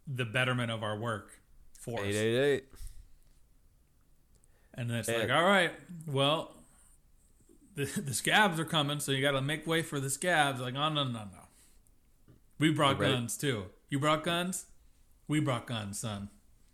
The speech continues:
Speaker 2: So the military's readying their, their guns up. They're doing the countdown.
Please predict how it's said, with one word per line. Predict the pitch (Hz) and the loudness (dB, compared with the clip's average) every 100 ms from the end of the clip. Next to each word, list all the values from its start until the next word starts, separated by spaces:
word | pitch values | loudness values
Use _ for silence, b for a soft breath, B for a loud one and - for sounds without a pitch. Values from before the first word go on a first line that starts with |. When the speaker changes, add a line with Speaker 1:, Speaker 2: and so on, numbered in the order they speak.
| b b b b b b b b b _ | b b b b b b b b b _
Speaker 2:
So | - 120 110 | 0 2 2
the | 107 | 2
military's | 120 120 131 123 | 2 4 2 4
readying | 113 117 120 | 4 2 2
their, | 113 101 | 0 -2
their | - 104 | -6 -2
guns | 110 117 113 | 0 0 2
up. | 120 175 - _ _ - _ _ | 2 2 -2 _ _ -20 _ _
They're | 95 104 95 | -4 -4 -4
doing | 98 113 110 | -2 -2 0
the | |
countdown. | 104 113 120 127 123 120 123 | 0 0 0 2 2 2 -2